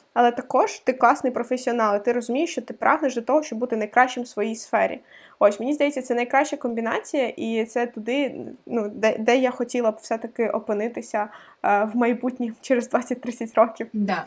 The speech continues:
Speaker 2: да. Абсолютно с тобой согласна. Я, эм, не знаю, я, наверное, себя так вот определённо отнести к какой-то категории не могу,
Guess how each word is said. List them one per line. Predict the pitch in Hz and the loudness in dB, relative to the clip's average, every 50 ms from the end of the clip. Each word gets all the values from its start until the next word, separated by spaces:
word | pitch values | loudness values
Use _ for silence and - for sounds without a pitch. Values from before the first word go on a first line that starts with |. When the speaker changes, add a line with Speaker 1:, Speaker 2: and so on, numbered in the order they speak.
| - - | -8 -10
Speaker 2:
да. | 190 180 170 165 165 - _ _ _ _ _ _ _ _ | -10 -8 -8 -8 -10 -10 _ _ _ _ _ _ _ _
Абсолютно | - 208 202 - 226 226 214 208 | -8 -8 -4 -2 0 0 0 0
с | 196 - | -2 -6
тобой | - 190 196 190 | -6 -8 -8 -10
согласна. | - 202 - 202 202 269 294 - - 240 | -10 -8 -2 0 0 0 0 -2 -6 -6
Я, | 208 185 202 220 220 214 202 - - - - - - | -2 2 4 6 6 6 4 2 -4 -14 -20 -16 -6
эм, | - 185 185 175 180 175 185 | 0 0 2 2 0 -2 0
не | 202 214 | 0 0
знаю, | 208 220 214 208 190 175 180 175 - - | 4 6 8 8 8 6 4 -2 -8 -10
я, | - 190 185 190 | -6 -2 0 0
наверное, | 208 214 220 220 202 | 2 2 2 0 -2
себя | 196 - 208 214 202 190 190 - _ _ _ _ _ _ _ _ _ _ _ _ _ _ | -2 0 4 4 4 4 4 -4 _ _ _ _ _ _ _ _ _ _ _ _ _ _
так | - 190 - - | -6 -6 -4 -4
вот | 202 - | -6 -6
определённо | - - - - 214 196 226 226 233 226 214 208 190 185 | -6 -6 -2 -2 4 4 6 6 8 6 6 6 6 4
отнести | 185 185 - 190 - - 226 | 4 2 0 -4 -2 -2 -4
к | - | -4
какой-то | - - 208 196 196 185 | -2 -2 -2 0 0 -2
категории | 185 190 190 196 180 196 196 190 190 | -4 -2 -2 0 2 2 2 2 2
не | 190 185 | 0 0
могу, | 185 185 180 185 208 269 330 339 | 0 -2 0 2 2 2 2 0